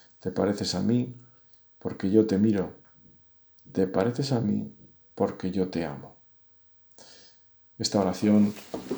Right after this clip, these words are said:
un tanto larga, pero que la hacemos nuestra. Yo la he encontrado en internet y me ha gustado porque, bueno, pues nos habla de esa mirada del Señor que nos invita a mirar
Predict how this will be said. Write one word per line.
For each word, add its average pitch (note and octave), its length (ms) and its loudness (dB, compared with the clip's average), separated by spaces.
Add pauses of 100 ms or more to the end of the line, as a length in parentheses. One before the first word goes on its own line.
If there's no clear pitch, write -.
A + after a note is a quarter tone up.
(640)
un A2 140 -4
tanto G#2 320 4
larga, A2+ 480 6 (640)
pero A2 240 8
que G#2+ 60 8
la G#2+ 80 10
hacemos C3+ 360 4
nuestra. B2 460 2 (880)
Yo A2+ 240 -6 (100)
la G#2+ 140 0
he - 20 2
encontrado G#2+ 460 6
en G2+ 100 6
internet G2+ 520 4
y G2+ 40 4
me G2+ 100 4
ha G#2 40 6
gustado G#2+ 560 0
porque, F#2 500 -6 (840)
bueno, G#2+ 200 -4
pues F#2+ 120 -2
nos F#2 160 0
habla G#2 220 2
de G2+ 60 0
esa G2+ 200 -2
mirada G2 340 2
del F#2+ 180 0
Señor G2 440 0 (960)
que G2 100 -4
nos F#2+ 220 -4
invita G2 600 -2 (420)
a G2+ 120 -4
mirar F#2+ 380 2